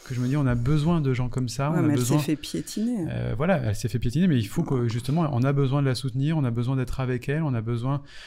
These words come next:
Speaker 1: d'écouter sa parole parce qu'elle est pour moi très importante et surtout, on a besoin dans ce pays, euh, que les gens qui sont victimes,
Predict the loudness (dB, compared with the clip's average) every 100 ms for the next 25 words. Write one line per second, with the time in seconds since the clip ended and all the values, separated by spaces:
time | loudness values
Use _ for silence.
0 | -10 -6 -4 -4 -4 -2 -4 -4 -2 0
1 | 0 0 -2 0 0 0 0 -2 -2 0
2 | 0 0 -2 -2 -4 -8 -4 0 2 0
3 | 2 2 2 0 -2 -4 -6 -6 -6 -8
4 | -4 0 0 -2 -8 -20 -20 -20 -14 -8
5 | -4 -2 -2 -4 -2 0 0 0 0 -2
6 | -4 -2 -2 -2 -4 -2 0 2 -2